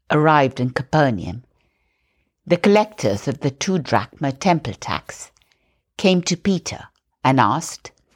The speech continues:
"Doesn't your teacher pay the temple tax?" "Yes, he does," he replied. When Peter came into the house,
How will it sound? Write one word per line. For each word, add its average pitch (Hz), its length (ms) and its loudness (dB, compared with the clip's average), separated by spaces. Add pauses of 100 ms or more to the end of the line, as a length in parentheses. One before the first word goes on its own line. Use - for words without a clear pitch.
(600)
"Doesn't 135 420 2
your 220 160 6
teacher - 600 -4 (340)
pay 156 180 4
the 127 140 -2
temple 110 420 -2
tax?" - 800 -8 (3250)
"Yes, - 420 2
he 139 100 -6
does," 143 680 0
he - 220 -14
replied. 113 600 -12 (4000)
When 196 180 0
Peter - 480 -2
came 165 240 4
into 247 300 2
the - 200 -8
house, - 400 -4